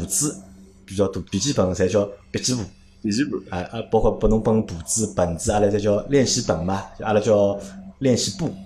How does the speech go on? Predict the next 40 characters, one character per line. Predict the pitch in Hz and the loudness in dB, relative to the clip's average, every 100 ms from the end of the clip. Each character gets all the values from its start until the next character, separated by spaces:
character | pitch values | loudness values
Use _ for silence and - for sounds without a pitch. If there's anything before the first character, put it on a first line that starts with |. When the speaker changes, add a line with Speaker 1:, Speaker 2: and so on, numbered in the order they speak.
| - 95 - | -18 -18 -14
Speaker 1:
就 | - | -8
是 | 95 92 | -6 -6
簿 | 92 85 | -6 -4
子， | - 123 98 95 104 | -2 -2 -4 -10 -6
用 | 95 | -2
搿 | 101 110 - - | 4 4 2 -6
方 | - 95 | -4 0
式。 | - | 2
Speaker 2:
比 | |
较 | 160 | 4
文 | 98 101 | 4 2
绉 | 147 104 | 2 2
绉 | 98 90 | 2 2
一 | |
点。 | 90 73 - | 0 -4 -2
Speaker 1:
呃， | 104 | -2
其 | 98 | 0
实 | 156 311 | -2 2
我 | 110 | 2
觉 | 151 | 2
得， | 196 180 - - - | 0 0 -4 -16 -2
我 | 117 | 4
也 | 214 | 4
不 | 156 | 6
知 | |
道 | 135 | 4
到 | - 117 | 6 4
底 | 107 | 4
为 | 143 | 2
什 | 110 | 2
么 | 104 | -2
这 | 113 | -2
么 | |
叫， | 104 107 | 0 0
但 | 95 | 0
是 | 110 | -2
从 | 104 - 110 | -4 -2 0
小 | 139 92 | 2 0
到 | 90 117 | 2 0
大， | 98 110 95 | 2 2 0